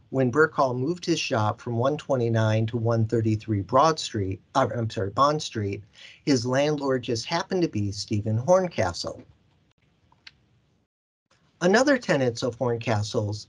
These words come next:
or more properly his heirs, with connections to Blake and his circle, was William Fordyce, the brother of James Fordyce, the friend of William Haley and John Flaxman.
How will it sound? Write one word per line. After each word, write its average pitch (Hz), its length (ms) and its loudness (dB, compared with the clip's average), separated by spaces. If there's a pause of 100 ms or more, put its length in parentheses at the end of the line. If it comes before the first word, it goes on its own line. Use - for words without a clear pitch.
or 127 160 2
more 147 180 4
properly 120 600 0
his 107 240 0
heirs, 123 500 4 (380)
with 131 180 4
connections 156 640 0
to - 120 -4
Blake 107 420 -2
and 113 120 0
his 123 160 -2
circle, 98 500 -2 (220)
was 127 240 2
William 135 380 2
Fordyce, 113 760 0 (260)
the 135 120 2
brother 135 420 4
of 147 80 2
James 117 400 2
Fordyce, 101 680 -2
the 120 120 0
friend 120 560 0
of 120 140 -2
William 104 340 2
Haley 135 640 2
and 113 160 2
John 98 300 2
Flaxman. 123 640 0